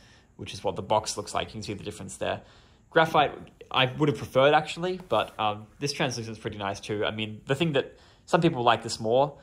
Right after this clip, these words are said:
The thing that's great about it is you can really see just everything. It, there's no hiding the look behind a sort of frosted glass, you know.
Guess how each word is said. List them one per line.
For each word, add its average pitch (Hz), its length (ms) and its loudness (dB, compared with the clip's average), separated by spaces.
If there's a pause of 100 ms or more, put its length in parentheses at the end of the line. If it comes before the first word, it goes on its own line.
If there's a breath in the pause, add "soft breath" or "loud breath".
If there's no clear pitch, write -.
(140 loud breath)
The - 60 -14
thing 151 140 0
that's 120 140 -6
great 110 220 4
about 107 220 6
it 107 140 -10
is 113 140 -6
you 113 60 -6
can 110 180 -8
really 120 280 6
see 110 220 0
just 104 260 -6
everything. 104 460 -4 (500 soft breath)
It, - 160 -12
there's 113 180 0
no 117 200 4
hiding 110 600 0 (100)
the 120 80 -4
look 113 380 -2
behind 101 360 -2
a 98 120 0
sort 101 200 -4
of 98 200 -10 (320 soft breath)
frosted 107 480 0
glass, 107 460 2
you 110 140 -10
know. 98 200 -8